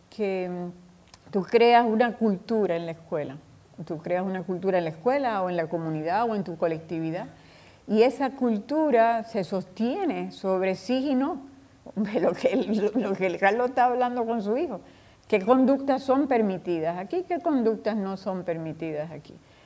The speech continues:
Herir a una persona no es permitido en nuestro ambiente, eh, y, y es, eso es parte de la cultura, o sea, es una cultura. Entonces tú te formas en esa cultura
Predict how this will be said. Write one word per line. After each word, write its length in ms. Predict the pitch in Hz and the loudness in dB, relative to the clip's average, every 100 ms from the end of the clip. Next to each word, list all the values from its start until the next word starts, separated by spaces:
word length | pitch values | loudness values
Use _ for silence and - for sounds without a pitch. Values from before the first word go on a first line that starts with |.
| - | -2
Herir 280 | 196 220 254 | 2 6 6
a 60 | |
una 240 | 262 254 226 | 4 2 2
persona 420 | 247 240 294 262 | 2 0 0 0
no 160 | 220 202 | 0 -2
es 100 | 196 | -2
permitido 640 | 208 180 156 - 104 - - - _ _ _ - | -4 -4 -6 -10 -12 -12 -16 -20 _ _ _ -6
en 140 | 190 190 | -2 -2
nuestro 280 | 175 180 | -4 -4
ambiente, 680 | 170 165 151 143 - 139 - | -6 -4 -4 -6 -8 -10 -8
eh, 580 | - 170 156 - - 190 - | -6 -2 -2 -6 -10 -12 -4
y, 60 | |
y 160 | 208 190 | 2 2
es, 240 | 196 196 - | 2 -4 -6
eso 200 | 196 196 | -4 -2
es 120 | 247 | -4
parte 440 | - - 233 214 190 | -2 0 2 0 -2
de 140 | 170 | -2
la 120 | 165 | -2
cultura, 500 | 160 160 151 180 170 | -4 -6 -6 -4 -4
o 20 | 160 | -2
sea, 140 | 196 | -2
es 100 | 196 | 0
una 260 | 247 240 185 | -2 -2 -4
cultura. 480 | 185 160 165 156 151 - - | -6 -4 -4 -4 -6 -18 -20
Entonces 360 | - 214 262 269 | -6 -2 -2 -2
tú 140 | 262 | 0
te 160 | 269 269 | 2 2
formas 800 | 269 269 269 285 226 170 160 - | 2 4 6 6 2 -2 -6 -6
en 220 | 180 185 | -6 -4
esa 400 | 226 285 277 220 | -2 -4 -2 -6
cultura 720 | - 185 165 240 262 202 185 | -2 -4 -4 -4 -2 0 -2